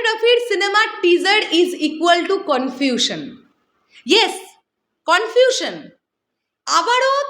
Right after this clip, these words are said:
তাণ্ডবের টিজার দিয়ে দর্শকের মাথা কিন্তু গুলিয়ে দিয়েছে। একটা চূড়ান্ত লেভেলের আলোচনা তৈরি হয়েছে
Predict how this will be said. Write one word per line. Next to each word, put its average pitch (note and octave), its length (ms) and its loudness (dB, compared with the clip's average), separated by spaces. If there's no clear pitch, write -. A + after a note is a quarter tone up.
তাণ্ডবের G4+ 600 0
টিজার G4+ 320 2
দিয়ে B4 160 2
দর্শকের A4 480 -2
মাথা D#4+ 220 0
কিন্তু A#4 240 2
গুলিয়ে G#4+ 300 6
দিয়েছে। G#4 320 2
একটা - 280 0
চূড়ান্ত A4+ 540 0
লেভেলের A#4+ 340 0
আলোচনা G#4 360 -4
তৈরি F#4 280 -4
হয়েছে F#4+ 240 -4